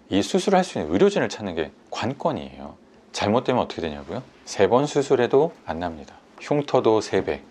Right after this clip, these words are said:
뒷머리 거의 없어지고, 뒤까지 할 수 있는 모발이 후두부에 없어서 전두부만 할 수밖에 없는, 하지만 성공한다면 한 번만 해도 가득 채울 수 있는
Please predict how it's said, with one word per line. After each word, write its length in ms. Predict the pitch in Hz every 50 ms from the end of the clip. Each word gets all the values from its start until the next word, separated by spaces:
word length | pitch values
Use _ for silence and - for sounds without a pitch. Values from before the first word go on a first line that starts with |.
| - - -
뒷머리 520 | - - 101 104 107 110 107 101 98 92 -
거의 260 | - - 95 110 113
없어지고, 600 | 104 - - - 101 87 - - - - - - - - - _ -
뒤까지 420 | - 104 - - - 101 90 104
할 100 | 107 101
수 120 | 95 - -
있는 160 | 104 107 107
모발이 300 | 95 87 85 87 85 92
후두부에 400 | 85 - - 127 113 92 113 92
없어서 420 | 78 - 85 76 73 85 80 78 -
전두부만 520 | - - - - 90 110 104 107 104 98 107
할 60 | 104
수밖에 400 | - - - 104 - - - 85
없는, 260 | 73 73 76 76 73 71 71 - -
하지만 480 | - - - - 82 82 95 123 170 - - _ _ -
성공한다면 880 | - - - 147 147 131 135 117 92 80 - 73 73 90 131 185 - - -
한 300 | - - 190 190 185 180
번만 320 | 180 156 123 92 78 69
해도 200 | 69 67 - - - - - - _ _ _ -
가득 260 | - - - 110 117
채울 220 | - - 139 135
수 160 | 123 - - 104
있는 180 | 95 98 110